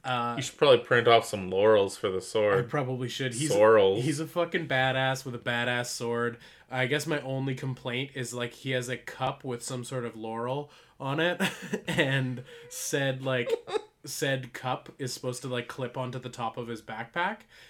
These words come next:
Speaker 1: and it just
Speaker 2: Okay.
Speaker 1: barely pegs onto this nub, so if you look at it, it will fall off.
Speaker 2: Oh, fuck.
Speaker 1: Uh, and so I was like, "Yeah, I'm fucking super into that." And then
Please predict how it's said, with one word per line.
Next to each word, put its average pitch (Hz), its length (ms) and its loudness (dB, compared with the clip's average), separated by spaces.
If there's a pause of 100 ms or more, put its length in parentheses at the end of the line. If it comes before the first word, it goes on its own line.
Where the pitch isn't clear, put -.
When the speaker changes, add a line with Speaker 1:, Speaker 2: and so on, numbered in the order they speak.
(160)
Speaker 1:
and 131 160 0
it 127 140 -2
just 135 160 -4
Speaker 2:
Okay. 104 220 6
Speaker 1:
barely 123 560 0
pegs 120 460 -6
onto 120 280 -6
this 117 200 -8
nub, 120 360 -6
so 135 140 -4
if 123 120 -6
you 131 100 -8
look 113 260 -10
at 143 100 -2
it, 170 200 2
it 123 160 -10
will 117 220 -8
fall 113 260 -8
off. 156 300 -6 (920)
Speaker 2:
Oh, 107 180 -2
fuck. 101 360 4
Speaker 1:
Uh, 120 300 -4 (800)
and 139 120 -4
so 151 120 -2
I 139 80 0
was 131 120 -4
like, 131 160 -10
"Yeah, 170 200 -2
I'm 139 100 -4
fucking 135 600 -8
super 151 400 -6
into 127 160 -6
that." 120 520 -4
And 131 220 -6
then 123 400 -4